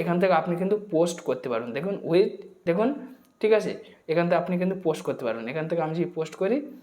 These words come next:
এখান থেকে কিন্তু পোস্ট sure to sure যাবে, ঠিক আছে? এইভাবে কিন্তু আপনি কিন্তু ভালো ভালো কিন্তু আপনি কিন্তু পোস্ট করতে পারবেন ফটো।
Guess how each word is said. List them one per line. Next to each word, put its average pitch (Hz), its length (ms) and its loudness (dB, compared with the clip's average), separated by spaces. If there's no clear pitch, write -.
এখান 151 160 2
থেকে 151 140 0
কিন্তু 175 140 0
পোস্ট 147 280 0
sure 175 300 6
to 160 80 -4
sure 131 240 0
যাবে, 98 200 -4
ঠিক 170 180 0
আছে? 240 140 2
এইভাবে 226 360 12
কিন্তু 220 240 4
আপনি 208 220 0
কিন্তু 226 160 4
ভালো 156 240 6
ভালো 196 220 8
কিন্তু 208 200 2
আপনি 196 200 -2
কিন্তু 208 140 0
পোস্ট 165 200 4
করতে 143 280 -2
পারবেন 110 240 -2
ফটো। 107 280 -6